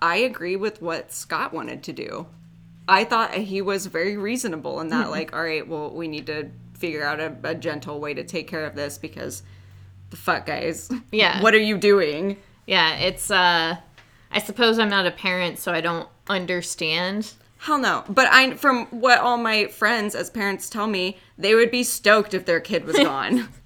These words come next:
Speaker 1: <laughs>
Speaker 2: I just feel like you've, you've fucked up your son's life a little bit, in my opinion. And is it really that hard to believe that they would run away from you? 'Cause I don't think it would be.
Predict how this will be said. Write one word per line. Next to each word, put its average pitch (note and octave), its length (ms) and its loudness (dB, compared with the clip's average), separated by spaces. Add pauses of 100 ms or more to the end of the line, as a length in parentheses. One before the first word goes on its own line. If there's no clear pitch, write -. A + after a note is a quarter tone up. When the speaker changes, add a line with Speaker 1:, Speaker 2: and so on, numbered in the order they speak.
Speaker 1:
<laughs> - 1300 -8
Speaker 2:
I A#3 140 10
just B3 200 6
feel B3+ 180 6
like A3 320 4
you've, A3 440 -2 (240)
you've G#3+ 260 -2
fucked - 380 -2
up A3 180 0
your G3+ 160 0
son's F#3 360 -2
life E3+ 280 0
a F3 60 -8
little E3+ 240 -2
bit, E3 420 -4 (580)
in F#3 180 0
my F3 160 6
opinion. E3 640 -2 (680)
And E3 560 2 (380)
is G#3 180 2
it G3 160 0
really G3 360 2
that E3+ 480 6 (460)
hard F3 360 0
to F#3 100 -6
believe E3 420 -6
that D#3+ 160 -8
they D#3+ 100 -4
would D#3+ 200 -8
run D#3 160 -6
away C#3 240 -8
from - 220 -16
you? C#2 260 -12 (360)
'Cause F#3 140 -4 (140)
I F3+ 140 2
don't F3 240 -4
think E3 180 -12
it D3+ 140 -8
would C3 180 -14
be. F#3+ 340 -12